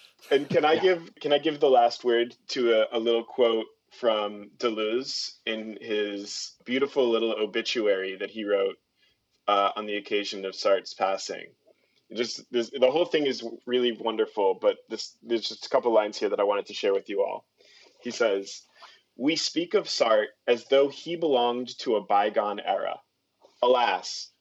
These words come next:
Speaker 1: we are the ones who in today's conformist moral order are bygone. At least Sartre allows us to await some future moment, a return, when thought will form again and make its totalities anew,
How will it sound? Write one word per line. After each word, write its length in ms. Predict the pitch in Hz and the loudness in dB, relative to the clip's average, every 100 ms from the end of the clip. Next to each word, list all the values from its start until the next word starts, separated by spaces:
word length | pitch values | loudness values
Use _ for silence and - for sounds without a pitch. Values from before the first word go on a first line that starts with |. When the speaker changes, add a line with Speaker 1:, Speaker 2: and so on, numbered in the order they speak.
| _ | _
Speaker 1:
we 300 | 110 285 339 | -2 2 4
are 100 | 262 | 4
the 140 | 117 107 | 4 2
ones 640 | 98 92 87 - - - | 0 -2 -10 -12 -12 -10
who 160 | - 123 | -2 0
in 120 | 117 | 0
today's 400 | - 120 123 117 | -2 0 2 2
conformist 680 | - 117 - 127 123 117 - | -2 -8 -4 0 0 -2 -4
moral 340 | 117 110 107 107 | 0 4 4 2
order 440 | 110 104 98 90 - | 0 2 0 -2 -2
are 140 | 104 | 0
bygone. 560 | 98 98 92 87 82 - _ _ _ _ - - | 2 2 0 -6 -8 -14 _ _ _ _ -8 0
At 200 | 131 123 | 0 2
least 340 | 147 175 - | 0 0 -2
Sartre 340 | - - 131 113 - | -2 2 4 4 2
allows 420 | 110 117 123 117 | 4 6 4 2
us 140 | 110 - | -6 -4
to 200 | 131 110 | 0 2
await 400 | 107 110 101 - _ _ - | 2 0 -2 -10 _ _ -8
some 260 | - 127 | 0 0
future 380 | 113 143 139 139 | 0 -4 -2 0
moment, 360 | 113 110 98 - _ - | 2 0 -2 -12 _ -2
a 80 | 117 | 0
return, 540 | 117 - 156 110 80 _ - - - | 0 0 0 0 -4 _ -20 -20 2
when 180 | 127 120 | 2 2
thought 340 | - 139 160 | 2 2 2
will 120 | 139 131 | 0 -2
form 320 | - 139 139 | 2 2 2
again 480 | 127 127 107 101 - _ | 2 2 0 -4 -14 _
and 140 | 117 117 | -2 2
make 200 | 127 135 | 2 0
its 140 | 127 | -6
totalities 720 | - 131 - 120 120 120 113 | 0 0 2 4 4 2 -2
anew, 380 | 120 110 98 98 | -2 -2 -4 -6